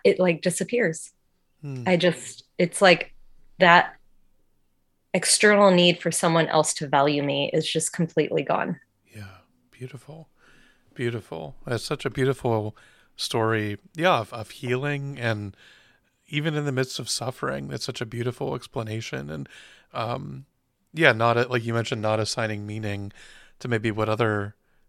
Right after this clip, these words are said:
Speaker 2: people around you may be doing or saying, but yeah, just finding meaning in the midst of suffering through the cross, through, through that love of God. And I would love to hear too,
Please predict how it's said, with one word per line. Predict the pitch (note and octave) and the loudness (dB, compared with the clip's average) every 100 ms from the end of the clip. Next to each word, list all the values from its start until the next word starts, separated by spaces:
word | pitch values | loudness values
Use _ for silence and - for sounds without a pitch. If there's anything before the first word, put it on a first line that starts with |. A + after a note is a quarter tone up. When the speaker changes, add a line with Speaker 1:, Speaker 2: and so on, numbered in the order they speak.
| _ | _
Speaker 2:
people | C3 A2+ A#2 | -6 -4 -2
around | G#2+ G#2+ A#2 A#2 | 2 2 0 -4
you | C3 C#3 B2+ - - | -6 -6 -8 -12 -6
may | A#2 | -6
be | A#2 | -6
doing | A2 A2 A2 G#2+ G#2 | -4 -2 -2 -4 -8
or | G2+ | -10
saying, | - A2+ A2 A2+ A#2 | -8 -8 -8 -8 -10
but | C#3+ D3 - - - - | -8 -8 -10 -20 -20 -20
yeah, | - D#3 C3 | -2 2 2
just | A2 - | 2 0
finding | A#2+ A#2 A2 | 0 -2 -4
meaning | G#2+ A2+ A#2 A2+ | -4 -4 -4 -4
in | G#2+ | -6
the | |
midst | A2 A2 | -8 -8
of | A2+ | -8
suffering | - C#3 - A2+ G#2+ | -4 -4 -4 -8 -8
through | B2+ B2 | -6 -4
the | B2 | -4
cross, | - C#3+ G#2 G#2 - | -6 -6 -6 -8 -10
through, | D#3 D#2 A2 - - - - _ | -8 -4 -4 -4 -10 -20 -20 _
through | - A#2+ | -4 -2
that | A#2+ | 0
love | A#2+ G#2 | -2 -2
of | G#2+ G#2 | -4 -8
God. | C3 A2 A2+ A2 A2+ | -12 -8 -4 -6 -8
And | C#3 C#3+ - - - _ _ _ _ _ _ _ _ _ - | -12 -14 -18 -20 -20 _ _ _ _ _ _ _ _ _ 0
I | C#3+ | 2
would | C#3 B2+ - - | 2 -2 -10 -8
love | C3 C#3+ E3+ | 0 0 0
to | C3+ | -14
hear | - C3 B2 A2+ | -6 0 0 0
too, | - - D3+ B2+ A2 G#2 | -4 -10 -4 -4 -4 -8